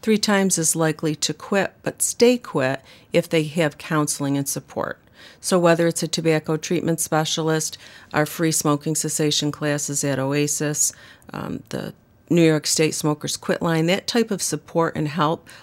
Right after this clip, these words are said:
along with the medication, increases your chances of staying quit, and that's someone's ultimate goal.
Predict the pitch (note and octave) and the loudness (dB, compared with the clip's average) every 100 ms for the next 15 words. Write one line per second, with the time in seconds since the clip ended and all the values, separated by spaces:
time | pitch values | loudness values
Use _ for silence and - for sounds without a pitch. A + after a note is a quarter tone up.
0 | - D#3 D#3+ C#3+ D3 G3 G#3+ G#3 G3 G3 | -2 0 2 2 2 0 0 0 0 -2
1 | G#3 F#3+ - F#3 - D3+ F3 - F3 - | -2 0 0 -2 -2 -4 -2 -2 -2 0
2 | D3+ - C#3 - C#3 C#3+ - B2+ C3+ - | -2 -4 -4 -2 0 0 -2 -4 -4 -8
3 | - - - _ C#3+ - - D#3+ D#3 C#3+ | -12 -20 -20 _ -2 0 2 4 4 2
4 | - C3+ A#2 - E3 F3+ - - D#3+ D3+ | 0 -2 0 0 2 2 0 0 0 0
5 | D3 - C#3 - C#3 - - - - | -2 -2 -4 -4 -4 -6 -6 -6 -4